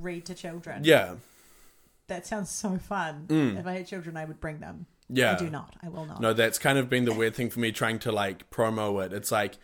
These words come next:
Speaker 2: "Hey, the five people I know with kids."
Speaker 1: <laughs> Please come and to
Speaker 2: Yeah.
Speaker 1: this thing.
Speaker 2: Yeah.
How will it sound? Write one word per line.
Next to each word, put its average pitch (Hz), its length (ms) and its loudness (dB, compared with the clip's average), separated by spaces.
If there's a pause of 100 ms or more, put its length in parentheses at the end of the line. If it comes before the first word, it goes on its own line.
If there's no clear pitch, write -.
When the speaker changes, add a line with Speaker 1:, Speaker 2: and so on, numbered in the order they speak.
(200)
Speaker 2:
"Hey, 143 480 8 (240)
the 110 80 0
five 110 480 2
people 127 300 0
I 117 100 8
know 110 200 2
with 107 260 0
kids." 147 680 4
Speaker 1:
<laughs> - 1080 -6
Please 208 520 -4
come 269 300 -2
and 330 480 -8 (120)
to 349 100 2
Speaker 2:
Yeah. 113 400 8
Speaker 1:
this - 140 -4
thing. 208 340 -2
Speaker 2:
Yeah. 110 360 4